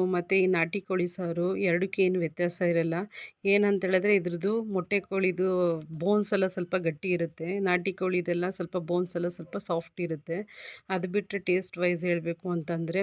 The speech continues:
ಮೊಟ್ಟೆ ಕೋಳಿ ಸಾರು, ನಾಟಿ ಕೋಳಿ ಸಾರು ಒಂದೇ ಟೇಸ್ಟ್ ಇರುತ್ತೆ. ರುಚಿ ಮಾತ್ರ ತುಂಬಾ ಸೂಪರಾಗಿತ್ತು. ಇಲ್ಲಿ ನಮಗೆ ಮೊಟ್ಟೆ ಕೋಳಿ ಸಾಂಬಾರು ಜೊತೆಗೆ ಬಿಸಿ ಬಿಸಿಯಾದ ಮುದ್ದೆ ಕೂಡ ರೆಡಿ ಆಗ್ತದೆ. ಅಮ್ಮ ಚೆನ್ನಾಗಿ ಮುದ್ದೆನೂ ಕೂಡ ಸಾಫ್ಟಾಗಿ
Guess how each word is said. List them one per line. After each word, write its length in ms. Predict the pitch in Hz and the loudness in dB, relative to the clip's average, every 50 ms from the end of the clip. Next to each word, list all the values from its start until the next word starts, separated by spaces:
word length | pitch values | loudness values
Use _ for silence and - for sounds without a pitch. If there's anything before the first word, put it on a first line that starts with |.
| 202 190 | 0 0
ಮೊಟ್ಟೆ 240 | 170 156 - 185 175 175 - | -2 -2 -4 -6 -6 -4 -2
ಕೋಳಿ 180 | 180 170 170 165 | -2 -2 -2 -2
ಸಾರು, 200 | - 180 165 170 180 175 | -2 -2 -2 -2 -2 -2
ನಾಟಿ 240 | 165 160 147 - 170 - | -4 -4 -6 -8 -10 -6
ಕೋಳಿ 180 | - 170 175 165 - | -4 -4 -4 -2 -4
ಸಾರು 180 | 170 165 180 185 175 160 | -4 -2 -2 -2 -2 -2
ಒಂದೇ 240 | 160 165 160 180 190 190 - | -2 -2 0 0 0 0 0
ಟೇಸ್ಟ್ 260 | 180 170 - - - 165 | -4 -4 -4 -6 -8 -8
ಇರುತ್ತೆ. 300 | 165 170 160 - 185 196 220 - - - - - - _ - 185 | -8 -8 -6 -4 -4 -4 -4 -6 -12 -18 -18 -18 -16 _ -6 -6
ರುಚಿ 240 | 180 - - 208 202 196 | -6 -4 -2 -2 0 0
ಮಾತ್ರ 200 | 185 175 175 175 170 - | -2 -2 -4 -6 -6 -2
ತುಂಬಾ 200 | 180 180 175 180 185 185 185 - | -2 0 0 0 0 -2 -4 -6
ಸೂಪರಾಗಿತ್ತು. 760 | 196 180 175 - 190 180 175 170 151 156 147 - - 175 196 233 233 - - - - _ - - 190 | -8 -8 -4 -2 -2 0 0 -2 -2 -4 -10 -10 -8 -6 -6 -6 -8 -12 -20 -20 -20 _ -8 -4 -2
ಇಲ್ಲಿ 160 | 180 190 196 196 185 | 2 2 2 2 2
ನಮಗೆ 280 | 180 180 175 185 208 220 226 208 185 | 2 0 2 2 0 0 0 -2 -2
ಮೊಟ್ಟೆ 220 | 165 165 - 185 180 | -4 -2 -4 -6 -4
ಕೋಳಿ 200 | - 185 185 180 175 - | -2 -2 -2 -2 -2 -2
ಸಾಂಬಾರು 320 | 190 175 175 170 175 165 170 | -2 0 0 0 -2 -2 -4
ಜೊತೆಗೆ 320 | 170 - 170 160 180 185 208 214 208 - - - _ - 196 | -4 -4 -4 -2 -2 -2 -2 -4 -8 -12 -20 -20 _ -8 -6
ಬಿಸಿ 160 | 196 190 - - | -6 -6 -6 -8
ಬಿಸಿಯಾದ 440 | - 185 - - 185 185 175 170 190 196 190 | -10 -10 -4 -2 -2 -2 0 -2 -2 -2 -2
ಮುದ್ದೆ 240 | 180 165 151 175 170 - | -4 -2 -4 -6 -4 -4
ಕೂಡ 120 | 175 170 180 180 170 | -4 -2 -2 0 0
ರೆಡಿ 160 | 165 160 170 170 | 0 0 0 0
ಆಗ್ತದೆ. 380 | 165 165 - - 170 151 180 196 220 220 - - - - _ _ - 190 | -2 -2 -6 -8 -6 -4 -4 -6 -6 -8 -14 -20 -20 -20 _ _ -6 -4
ಅಮ್ಮ 160 | 180 185 190 190 190 - | -2 0 -2 -2 -2 0
ಚೆನ್ನಾಗಿ 300 | 190 180 175 175 175 185 180 180 | 0 0 2 2 0 0 0 0
ಮುದ್ದೆನೂ 340 | 170 151 170 170 175 180 175 - | -2 -2 -2 0 0 -2 -2 -2
ಕೂಡ 100 | 175 170 175 175 | -2 -4 -2 -2
ಸಾಫ್ಟಾಗಿ 560 | - 165 160 - - _ - 175 165 165 185 | -4 -6 -6 -8 -12 _ -10 -10 -6 -6 -4